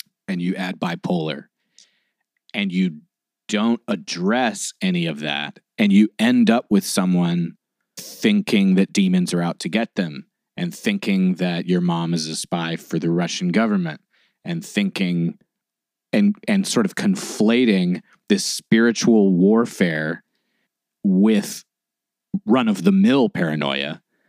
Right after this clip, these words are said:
And he said, even in his interview, that after he shot and killed the first victim, he said he said a prayer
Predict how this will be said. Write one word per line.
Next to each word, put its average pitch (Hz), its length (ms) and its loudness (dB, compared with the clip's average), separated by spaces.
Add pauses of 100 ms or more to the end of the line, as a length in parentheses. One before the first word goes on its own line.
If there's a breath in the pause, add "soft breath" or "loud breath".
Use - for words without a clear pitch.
(1300 soft breath)
And 120 180 0
he 120 140 4
said, 160 400 2
even 113 300 6
in 110 120 6
his 107 280 2
interview, 101 760 4
that 110 200 0 (720)
after 117 560 2
he 110 240 2
shot 110 680 0 (1000)
and 101 200 2
killed 104 440 2
the 95 80 2
first - 520 0
victim, 76 600 -2 (720)
he 107 160 0
said 113 300 0
he 101 220 2
said - 400 -2
a 117 40 2
prayer 101 760 0